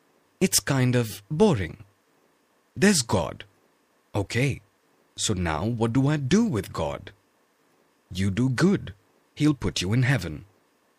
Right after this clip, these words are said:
You do bad, he'll put you in hell. This is not being said. Neither are you earth, water,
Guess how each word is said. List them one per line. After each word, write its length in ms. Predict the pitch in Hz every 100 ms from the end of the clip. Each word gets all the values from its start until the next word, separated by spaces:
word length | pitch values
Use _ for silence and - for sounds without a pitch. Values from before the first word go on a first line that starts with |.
| _
You 220 | 113 98
do 140 | 85 80
bad, 520 | 78 107 117 113 107 - _ _ _
he'll 200 | 214 220
put 280 | - 120 -
you 140 | 95
in 80 | 117
hell. 380 | 101 101 67 - _ _ _ _ _ _ _ _ _ _
This 200 | - 190
is 120 | 202 185
not 300 | 196 226 120
being 200 | 101 80
said. 480 | - 78 58 65 - _ _ _ _ _ _ _ _ -
Neither 540 | 95 95 101 113 143
are 60 | 104
you 200 | 95 80 -
earth, 440 | 82 87 123 - - _ _ _ _ _
water, 540 | 90 90 92 92 87